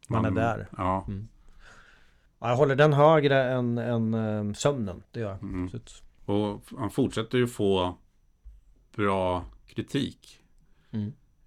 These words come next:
Speaker 2: Eh, faktiskt. Utan det handlar ju mer om såna här löjliga grejer där, som till exempel att,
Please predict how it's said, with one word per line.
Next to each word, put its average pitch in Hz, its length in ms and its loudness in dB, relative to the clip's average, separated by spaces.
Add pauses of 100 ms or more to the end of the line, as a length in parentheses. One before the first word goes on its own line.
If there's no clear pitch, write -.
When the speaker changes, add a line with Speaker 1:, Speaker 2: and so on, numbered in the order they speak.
(140)
Speaker 2:
Eh, 87 380 -4
faktiskt. - 520 -8
Utan 92 220 -4
det 87 60 -2
handlar 107 300 0
ju 113 60 2
mer 95 240 2
om 92 100 -4
såna 95 220 -4
här 85 160 -2
löjliga 98 500 -2
grejer 90 340 -2
där, 82 240 -4
som 82 200 -6
till 90 100 -6
exempel 82 400 -4
att, - 300 -8